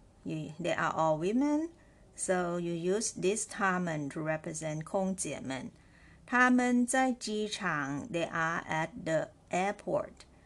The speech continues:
他们在机场. They are at the airport. Next one, 律师在哪？律师 means lawyer.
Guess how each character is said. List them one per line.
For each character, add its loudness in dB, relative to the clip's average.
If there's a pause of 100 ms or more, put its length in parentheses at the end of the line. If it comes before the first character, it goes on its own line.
(400)
他 -4
们 -4
在 2
机 0
场. -4 (340)
They 0
are 0
at -6
the -4
airport. -4 (3500)
Next -4
one, 2
律 4
师 0
在 0
哪？ -4
律 -2
师 0
means -4
lawyer. 0